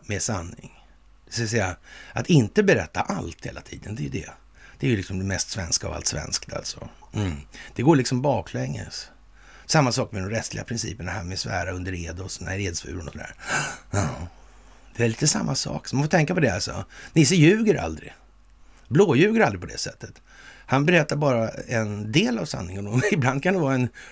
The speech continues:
påfallande liten del. Ibland är det så liten som nu till exempel, att det börjar bli direkt kontraproduktivt för den typen av opinionsbildningseffekter han alltid har strävat efter då.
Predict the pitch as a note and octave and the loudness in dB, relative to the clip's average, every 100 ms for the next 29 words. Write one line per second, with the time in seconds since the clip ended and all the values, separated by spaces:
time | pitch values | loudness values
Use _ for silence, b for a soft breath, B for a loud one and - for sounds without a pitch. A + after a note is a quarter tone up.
0 | B - F3 A#2 - B2+ A#2 A#2 C3 D3+ | B 6 6 6 4 2 4 2 4 4
1 | A2+ - A3 B2+ G2 A2+ A2+ C3+ B3+ D4 | 2 0 0 0 0 2 4 4 4 2
2 | - E3+ C3 - A#2+ A2+ B B B B | 2 4 2 2 -2 -2 B B B B
3 | B B - - - D3+ D3 C4+ - - | B B -20 -4 6 8 8 4 0 -2
4 | - - A#2 G#2+ A#2 B2+ A#2 A2+ A2 G#2+ | -4 -8 -8 -4 0 2 2 2 2 0
5 | G#2 E2 - G2 C#3+ B2 D3+ A2+ - - | -2 -8 -14 -14 -12 2 4 4 0 0
6 | D3+ G2+ - F#2 A2 G2 F#2 G3+ A3 - | 0 0 -4 -6 -4 -4 -2 0 0 0
7 | D#3+ G2+ - G2 - F#2+ F2+ - G2+ F#2+ | -2 -2 -2 -4 -4 -4 -4 -4 -6 -6
8 | F2 F2+ D#2+ F#2 F#2+ - - D#2+ F#2 - | -6 -8 -6 -8 -8 -8 -8 -4 -4 -4
9 | - A2+ D#3 G#3+ A2 - E2+ E2+ G#2+ D#2+ | -2 0 0 0 -2 -6 -6 -6 -6 -6
10 | - - - - - - - | -8 -16 -14 -14 -12 -14 -16